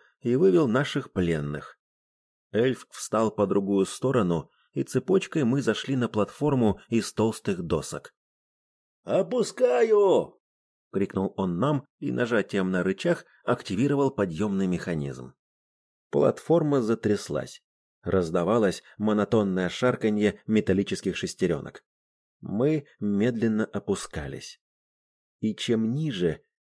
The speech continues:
тем жарче становился воздух. Сердце бешено забилось от страха,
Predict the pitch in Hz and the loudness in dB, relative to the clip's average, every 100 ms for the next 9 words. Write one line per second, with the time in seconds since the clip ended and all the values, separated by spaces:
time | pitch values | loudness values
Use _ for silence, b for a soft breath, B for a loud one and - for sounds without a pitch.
0 | _ - 151 151 107 143 151 170 151 131 | _ -4 -2 0 0 0 0 -4 -2 0
1 | 123 101 110 107 117 101 82 73 64 65 | 2 2 0 -2 -4 -4 -4 -4 -6 -12
2 | - _ _ _ _ _ _ - - 95 | -16 _ _ _ _ _ _ -10 -2 -2
3 | - 90 90 - 87 80 82 90 90 - | -2 -2 -2 -2 -4 -2 -2 -2 -2 -2
4 | 92 - - 131 - 85 | -6 -2 2 2 0 -6